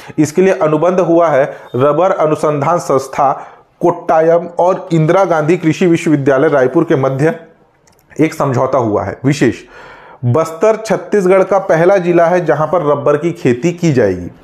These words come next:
ये ऐसे जो है आपके वृक्ष रहते हैं जिसमें कट लगा करके रबर का दूध निकाला जाता है।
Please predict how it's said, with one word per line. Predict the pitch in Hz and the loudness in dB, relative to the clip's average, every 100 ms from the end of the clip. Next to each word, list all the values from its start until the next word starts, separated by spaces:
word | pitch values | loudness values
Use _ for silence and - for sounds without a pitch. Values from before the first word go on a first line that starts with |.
| - - - 143 | -20 -20 -8 0
ये | 151 | 2
ऐसे | 160 170 | 2 0
जो | 170 | 2
है | 170 185 | 2 2
आपके | 143 131 165 | 0 0 -2
वृक्ष | 131 151 - | 0 -2 0
रहते | 165 151 156 | 2 2 2
हैं | 151 170 - - - | 2 0 -4 -14 -2
जिसमें | 131 151 185 202 - | 0 2 0 0 0
कट | 190 190 | 0 2
लगा | 175 156 | 2 2
करके | 151 151 151 175 135 | 0 -2 -2 0 2
रबर | 131 143 | 2 0
का | 175 | -2
दूध | 131 110 151 147 | -4 0 2 2
निकाला | 135 127 117 | 0 2 2
जाता | 110 95 | 2 0
है। | 90 | -4